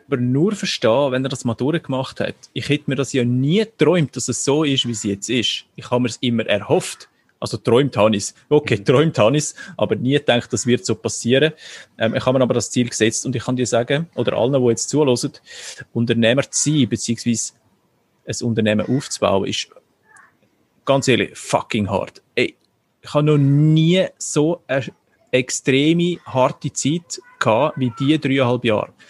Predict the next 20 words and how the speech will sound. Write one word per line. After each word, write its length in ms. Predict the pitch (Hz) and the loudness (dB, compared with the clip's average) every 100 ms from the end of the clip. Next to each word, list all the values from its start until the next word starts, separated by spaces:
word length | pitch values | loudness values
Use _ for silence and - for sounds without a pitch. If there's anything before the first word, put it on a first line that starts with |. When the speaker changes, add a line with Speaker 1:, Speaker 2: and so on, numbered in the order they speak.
| - - | -20 -6
Speaker 1:
Das 160 | 131 117 | -4 0
ist 260 | - - - | 0 -2 0
so 260 | 160 160 | 0 0
abartig, 800 | - 147 - 110 123 - 156 - - - - _ | 0 0 2 2 2 0 -4 -4 -20 -20 -20 _
so 220 | - 147 | -4 0
abartig, 580 | 139 143 113 110 - 143 - | 2 4 2 0 -6 -10 -10
so 340 | - 156 175 | -4 0 0
viel 240 | - 160 | 2 0
Arbeit 460 | 160 135 160 156 151 | 2 2 2 -2 -4
und 100 | 143 | -2
man 100 | 120 | -2
hat 220 | 131 - _ _ _ _ _ _ - - | -4 -8 _ _ _ _ _ _ -20 -10
so 240 | - 151 | 0 0
viel 240 | 170 151 - | 2 0 2
Opfer 340 | 147 - - | 0 0 -8
gebracht, 440 | - 104 117 - - | 2 4 4 0 -2
aber 400 | 123 151 131 160 - | 2 4 2 0 -12
das 120 | - 123 | -6 -4
Ergebnis 600 | 120 123 156 156 127 - | 0 0 0 -2 -2 2
jetzt 460 | 120 160 - - | 2 2 -4 -10